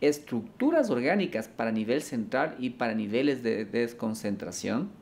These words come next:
tres, manual de descripción, valoración y clasificación de puestos; cuatro, modelo administrativo financiero y de microplanificación para la gestión institucional desconcentrada.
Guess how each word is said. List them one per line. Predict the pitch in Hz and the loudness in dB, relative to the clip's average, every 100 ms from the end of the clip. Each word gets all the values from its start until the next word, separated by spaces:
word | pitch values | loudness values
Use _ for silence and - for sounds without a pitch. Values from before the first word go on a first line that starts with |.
| - - - - - - - | -20 -20 -20 -20 -20 -20 -4
tres, | - 190 180 - - - - - - | 2 4 2 -4 -18 -20 -20 -20 -6
manual | 107 107 107 117 | 0 2 4 4
de | 147 | 4
descripción, | 139 135 131 - 143 95 - - - - | 2 2 -4 0 0 -2 -8 -20 -20 -6
valoración | 101 101 98 95 131 131 98 - - - | -2 0 0 -2 0 0 -2 -8 -20 -2
y | 135 123 | 0 0
clasificación | 117 107 - 101 95 - - 131 143 | 0 0 -2 -8 -8 -8 -4 0 2
de | 127 | 2
puestos; | - 147 - - - - - - - - - - | 2 2 0 -16 -18 -20 -20 -20 -20 -20 -20 -8
cuatro, | - 175 196 - - - - - - - | 2 2 2 -6 -14 -20 -20 -20 -20 -4
modelo | 120 123 123 185 220 214 | 0 4 4 6 6 4
administrativo | 190 151 135 127 107 - 175 185 | 4 2 0 -2 -4 0 2 2
financiero | - 101 104 - 110 104 104 - - - | 0 -2 -2 0 2 2 0 -4 -16 -4
y | 120 | 2
de | 123 117 - - - | 2 2 -4 -20 -8
microplanificación | - 120 139 175 175 180 175 175 170 170 - 170 165 127 127 | 0 4 4 2 0 0 2 0 0 -4 -2 -2 0 0 0
para | 131 120 | 0 -2
la | 98 | -2
gestión | 101 101 - 131 | -4 -6 -2 0
institucional | 131 127 123 131 123 120 123 | 0 -2 -6 -4 -2 -2 0
desconcentrada. | 113 104 110 - 110 110 110 107 78 | 0 0 -2 -2 -2 -2 -4 -4 -6